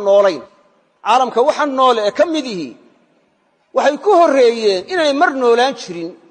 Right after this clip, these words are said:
ay ahaayeen waxaan noolayn. Yaa soo darrisiiyey? Yaa jirsiiyey? Yaa wax nool ka yeelay? Yaa abuuray? Yaa sidan u barbaariyey? Yaa qurxiyey?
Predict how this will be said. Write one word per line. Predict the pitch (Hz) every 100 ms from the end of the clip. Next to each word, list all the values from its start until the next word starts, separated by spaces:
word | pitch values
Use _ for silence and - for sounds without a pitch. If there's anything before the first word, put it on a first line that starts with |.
| _
ay | 214 202
ahaayeen | 180 202 220 202
waxaan | 220 202 196 180
noolayn. | 160 151 113 90 _ _ _ _ _ _ -
Yaa | 202 185
soo | - 185 175
darrisiiyey? | 151 131 123 - 135 131 135 _ _ _ _ _ _ _ -
Yaa | 202 220
jirsiiyey? | 220 202 160 - 185 180 175 180 190 _ _ _ _ _ _ _ 196
Yaa | 240 247
wax | 262 214
nool | 226 233 196
ka | -
yeelay? | 226 185 170 165 170 175 - _ _ _ _
Yaa | 180 190 165
abuuray? | 160 151 156 156 156 156 156 _ _ _ 185
Yaa | 220 196
sidan | 226 214
u | 214
barbaariyey? | 175 151 139 147 147 147 147 147 _ _ _ 190
Yaa | 185 156
qurxiyey? | - 151 - 143 143